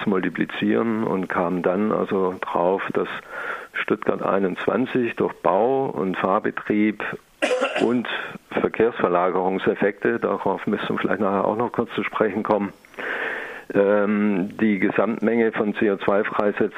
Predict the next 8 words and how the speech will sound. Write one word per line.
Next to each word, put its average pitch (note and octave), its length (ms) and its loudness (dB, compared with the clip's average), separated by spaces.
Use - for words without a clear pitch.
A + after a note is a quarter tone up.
die G#2 100 2
der G2 120 0
Stuttgarter G#2+ 540 0
Autoverkehr A2 720 0
in G2+ 180 0
sechs - 220 0
Jahren G#2 380 2
Dauerbetrieb F#2 800 -2